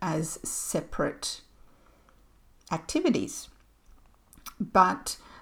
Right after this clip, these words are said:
the time pressure of this ten A M appointment made my morning feel rushed,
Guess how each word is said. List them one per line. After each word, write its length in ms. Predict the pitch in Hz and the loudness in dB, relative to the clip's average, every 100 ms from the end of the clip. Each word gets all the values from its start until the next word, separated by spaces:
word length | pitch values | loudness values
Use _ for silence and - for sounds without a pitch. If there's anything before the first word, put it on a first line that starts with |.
| - | 6
the 120 | 226 | 6
time 500 | 220 - 226 214 247 | 6 2 2 4 4
pressure 380 | 262 247 214 214 | 4 4 2 0
of 280 | - 165 160 | 2 0 2
this 260 | 170 165 - | 0 0 -4
ten 300 | - 190 180 | 0 2 4
A 80 | 170 | 2
M 180 | 156 | 2
appointment 1040 | 147 - - 160 180 - - - - - - - - - - - - | 0 -4 -4 -2 -2 -6 -6 -8 -8 -8 -4 -4 -6 -18 -20 -20 -8
made 720 | 185 180 190 196 220 247 240 | -2 4 6 8 8 6 4
my 280 | 196 185 180 | 4 4 4
morning 540 | 175 165 160 160 160 147 | 4 2 4 4 2 -2
feel 640 | - - - 180 185 185 | -8 -6 2 4 4 4
rushed, 720 | 175 165 160 165 - - - | 0 4 4 4 -4 -10 -10